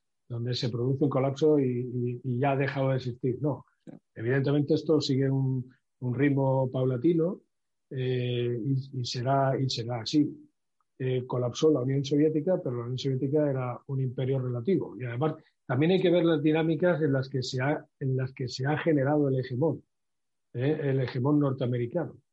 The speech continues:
Speaker 1: El hegemón norteamericano se ha generado y se ha desarrollado en un periodo histórico determinado con un, y con un escenario determinado. Que no era lo mismo que, que, eh, el Reino Unido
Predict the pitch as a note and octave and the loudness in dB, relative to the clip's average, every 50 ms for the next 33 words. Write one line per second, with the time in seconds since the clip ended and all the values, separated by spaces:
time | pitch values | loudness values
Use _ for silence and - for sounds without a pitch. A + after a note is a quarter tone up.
0 | _ _ _ _ _ _ _ _ - A#2 A2+ - - A2+ A#2+ C3+ D3 C#3+ B2 D3+ | _ _ _ _ _ _ _ _ -14 -12 -10 -8 -8 -4 -2 0 0 0 0 0
1 | C#3+ C#3 C#3 C3+ D3 D#3 F3 D#3 - D3 C#3 C3 C#3 C#3+ C#3 D#3 D3+ C3+ C3 B2 | 0 0 0 0 0 0 0 -2 -2 -2 -2 0 0 -2 -2 -2 -2 -2 -2 -2
2 | C3+ C#3 D3 D#3 E3+ E3+ D3+ - - C#3 C#3 D#3 D#3 - D#3 D3 C#3 C3+ C3 C#3 | -2 0 2 4 4 4 4 2 2 0 2 2 2 2 2 0 0 0 2 2
3 | D3 D#3+ F3 F3+ F3+ F3 - - - _ _ _ _ C3+ B2+ C3 D3+ D#3 B2+ D#3 | 4 4 4 4 2 0 -2 -14 -20 _ _ _ _ -6 0 2 2 2 4 4
4 | D3 D3+ D#3 D#3 C#3+ D3+ - D#3+ D#3 D#3 D3+ D#3 D3+ D3 C#3 D3+ C#3+ C3+ C3+ C#3 | 4 6 6 4 4 2 2 2 2 4 4 4 4 4 2 2 0 0 0 2
5 | D3+ E3 E3+ D#3 D#3 D3 D3 D3+ D#3 D#3 E3+ - C#3 C3+ C3 D3 C#3+ C#3+ D#3 E3 | 2 2 2 2 2 2 4 4 4 2 0 -2 -2 -2 0 2 2 4 4 4
6 | F3+ F3 - - D3 C3 D3 D#3+ E3 D#3 C#3 B2 B2 C3+ A#2+ B2 B2+ C#3 D#3 C3+ | 4 2 2 0 -2 0 2 2 2 2 2 0 -2 -4 -4 -2 -2 0 0 0
7 | A#2 - - _ _ _ _ _ _ _ _ - B2 E3 - _ _ _ _ _ | -2 -4 -10 _ _ _ _ _ _ _ _ -16 -16 -16 -16 _ _ _ _ _
8 | _ _ - D#3 C#3 D#3 G3 G3+ G3 F3+ D#3 C#3+ E3+ A3+ G3 C3 D#3+ D#3 D3+ C#3 | _ _ 0 2 4 6 6 6 4 4 4 2 2 0 0 0 0 0 2 2
9 | D#3 D3+ D3+ C#3+ C#3+ C3+ C3+ - - - _ - D3+ C#3+ C#3+ C#3+ D3 C#3+ C#3+ C#3 | 2 4 4 4 2 0 -2 -10 -18 -18 _ 0 0 2 2 0 -2 -2 -2 0
10 | C#3 C#3 C3+ C3 C3 C#3 - C3 C3+ C3+ C3 D3 D#3 D3+ D3 C#3+ C#3+ D3+ D#3 D3 | 0 2 0 0 0 -2 -2 -2 -4 -2 0 2 2 2 2 4 4 4 2 2
11 | C#3+ C#3 C#3 C3+ C3+ | 2 0 0 -2 -6